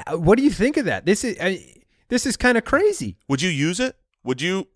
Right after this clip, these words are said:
Speaker 2: I, I would not,
Speaker 1: Let me
Speaker 2: 'cause I
Speaker 1: ask you
Speaker 2: know the
Speaker 1: this.
Speaker 2: truth.
Speaker 1: Let me ask you a real quick, like, I've had most of my, uh, I have one grandmother that's still living. I, uh, my other grandparents ha-,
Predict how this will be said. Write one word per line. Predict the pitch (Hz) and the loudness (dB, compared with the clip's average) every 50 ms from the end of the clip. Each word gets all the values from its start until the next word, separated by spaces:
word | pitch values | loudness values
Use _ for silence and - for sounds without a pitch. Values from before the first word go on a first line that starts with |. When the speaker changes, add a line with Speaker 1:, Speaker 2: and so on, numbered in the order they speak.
| _ _ - | _ _ -10
Speaker 2:
I, | 170 - - | -8 -4 0
I | 208 254 285 | 2 2 2
would | 285 294 294 240 190 | 2 2 0 0 0
not, | 196 190 160 180 | 0 0 4 4
Speaker 1:
Let | 233 269 | 4 6
me | 302 302 | 6 6
Speaker 2:
'cause | 277 | 6
I | 247 240 | 6 6
Speaker 1:
ask | 240 | 6
you | 240 | 6
Speaker 2:
know | 254 254 - | 6 6 6
the | 165 - | 6 4
Speaker 1:
this. | - - | 2 0
Speaker 2:
truth. | - - 415 349 147 101 - - - - - _ _ | 0 2 2 2 2 0 -6 -10 -18 -20 -20 _ _
Speaker 1:
Let | - 196 214 | -6 -2 0
me | 254 262 | 2 2
ask | 254 247 240 - - | 2 2 0 -2 -2
you | 254 240 | -2 2
a | |
real | 226 226 220 | 4 2 4
quick, | 220 233 220 - | 4 2 0 0
like, | 180 185 170 - - _ _ _ _ _ _ _ _ _ _ | 0 -2 -2 -2 -6 _ _ _ _ _ _ _ _ _ _
I've | - 131 165 165 160 | 2 4 4 4 4
had | 180 185 170 - | 2 2 2 2
most | 151 151 180 196 - - | 2 2 2 2 0 -2
of | 190 | 0
my, | 196 190 175 160 147 | 2 2 2 2 2
uh, | 151 151 143 139 131 - | 2 0 2 0 0 0
I | 139 156 | 0 0
have | 156 151 139 | 0 0 0
one | 147 160 160 160 160 | 0 0 0 0 0
grandmother | 160 151 143 143 147 143 139 147 139 | 0 0 2 2 0 0 0 2 2
that's | 139 139 - - | 0 0 -2 -6
still | - - 143 135 139 143 139 | -4 0 2 2 2 2 0
living. | 127 110 98 90 107 117 123 | -2 -2 -2 -2 -4 -4 -4
I, | 127 131 - - | -4 -6 -6 -8
uh, | 107 107 95 | -10 -14 -12
my | 120 127 120 120 | -8 -4 -4 -2
other | 123 147 139 | -2 -2 -2
grandparents | 127 135 131 131 - 139 127 131 131 - | -2 -2 -4 -2 -2 -2 -2 -4 -4 -6
ha-, | - 131 | -8 -8